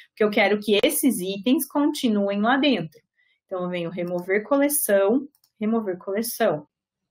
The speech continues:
Eu já não tenho mais aquela coleção, mas os meus itens estão dentro da pasta coronavírus como subcoleção da ciência aberta. Aqui eu já vou mostrar pra vocês uma possibilidade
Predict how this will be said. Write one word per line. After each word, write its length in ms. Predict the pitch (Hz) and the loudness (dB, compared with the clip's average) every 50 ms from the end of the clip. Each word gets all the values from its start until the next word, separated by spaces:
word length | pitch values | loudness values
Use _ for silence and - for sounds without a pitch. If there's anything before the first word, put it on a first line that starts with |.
| _ _ _ _ _ _ _ - | _ _ _ _ _ _ _ -4
Eu 80 | 185 | -2
já 120 | 180 185 185 | 0 0 2
não 280 | 185 196 233 302 - | 2 2 2 2 4
tenho 200 | - 330 254 233 | 2 2 4 4
mais 220 | 220 208 202 196 196 | 4 2 2 0 -2
aquela 340 | 190 190 196 180 180 180 | -2 -2 -2 -2 -2 -4
coleção, 560 | 185 185 175 170 175 180 - - 180 170 175 190 | -6 -6 -6 -6 -6 -8 -8 -6 -4 -4 -2 0
mas 200 | 220 240 226 226 | 0 0 0 0
os 100 | 214 208 - | -4 -4 -2
meus 220 | 208 208 202 202 202 | 0 0 0 0 -2
itens 340 | 190 190 - 208 202 202 | -6 -8 -8 -6 -6 -4
estão 460 | 214 220 - - - 196 190 202 202 196 | -4 -6 -6 -8 -8 -8 -8 -6 -4 -2
dentro 500 | 185 175 175 175 190 208 208 - 269 254 | -2 -2 -2 -2 -4 -6 -4 -2 0 0
da 100 | 277 262 | 0 0
pasta 540 | 262 - 208 185 185 185 - - 269 269 - - - _ _ _ _ _ _ _ | 0 0 0 0 0 0 -4 -4 -6 -6 -6 -10 -20 _ _ _ _ _ _ _
coronavírus 840 | - 214 208 202 202 196 190 196 190 185 185 190 208 240 254 247 | 0 2 2 2 2 0 -2 -2 -4 -6 -4 -2 -2 -2 -2 0
como 220 | - 262 233 233 | 0 2 2 2
subcoleção 1120 | 233 233 - 208 202 208 208 - 226 202 196 190 190 - - - 190 185 185 202 226 247 277 214 | 2 0 -2 -6 -6 -6 -2 0 0 2 2 0 0 -2 -4 -2 -2 -2 -2 -2 -2 -4 -6 -4
da 180 | - - 214 202 | 0 0 0 2
ciência 400 | 208 - 220 202 190 226 226 233 | 0 0 -2 -2 -2 0 0 2
aberta. 460 | 233 208 196 160 - 175 - _ _ _ _ _ - - - - - - - - - _ _ _ _ _ | 2 4 2 0 0 -4 -8 _ _ _ _ _ -20 -20 -20 -20 -20 -20 -20 -20 -20 _ _ _ _ _
Aqui 380 | - 240 247 240 - - 330 370 | -2 -2 0 -2 2 4 6 6
eu 120 | 392 403 | 8 6
já 180 | 302 302 294 311 | 6 6 4 4
vou 160 | 330 370 359 | 4 4 4
mostrar 440 | 302 269 247 247 - 233 220 202 208 | 4 4 4 2 0 0 0 0 0
pra 120 | 202 180 | -2 -2
vocês 540 | 170 170 170 - - 220 220 233 220 202 196 | -2 -2 -4 -4 -2 -2 0 2 2 0 0
uma 200 | 190 196 196 190 | 0 0 -2 0
possibilidade 1080 | - 247 285 285 - 277 226 208 196 185 175 160 165 165 180 214 240 240 208 202 196 185 | 0 0 0 2 0 0 0 -2 -2 -4 -6 -6 -4 -2 0 2 2 2 0 -2 -4 -10